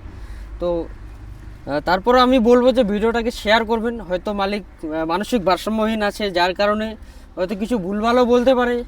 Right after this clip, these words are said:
আমরা সঠিক জানি না। যতটুকু মালিকের কাছে যে তথ্য পেলাম সেটাই আপনাদের কাছে তুলে ধরছি। শেয়ার করবেন যাতে মালিকের বাড়ি অবধি খবর পৌঁছায়, কারণ মালিকের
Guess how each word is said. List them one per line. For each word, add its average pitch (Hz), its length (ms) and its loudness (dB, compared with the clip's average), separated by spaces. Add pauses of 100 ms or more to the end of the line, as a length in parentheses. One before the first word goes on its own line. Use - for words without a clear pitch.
(140)
আমরা 196 260 -2
সঠিক 202 360 -2
জানি 220 240 6
না। 247 120 0
যতটুকু 208 420 -4
মালিকের 220 360 0
কাছে 226 300 -4
যে 214 220 -4
তথ্য 226 280 -2
পেলাম 247 340 4 (440)
সেটাই 196 180 0
আপনাদের 226 320 0
কাছে 226 200 -2
তুলে 233 280 4
ধরছি। 240 340 2 (500)
শেয়ার 240 300 4
করবেন 254 300 4
যাতে 220 160 -2
মালিকের 208 340 -2
বাড়ি 190 240 0
অবধি 202 180 -4
খবর 202 320 -4
পৌঁছায়, 226 380 -4
কারণ 208 220 -2
মালিকের 208 360 -2